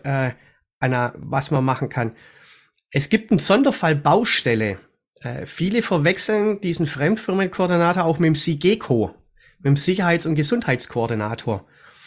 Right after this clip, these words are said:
Ähm, aber den haben wir ja nur auf Baustellen.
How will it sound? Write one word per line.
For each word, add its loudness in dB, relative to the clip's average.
Ähm, -6
aber 2
den 4
haben 2
wir 4
ja 4
nur 6
auf -2
Baustellen. 0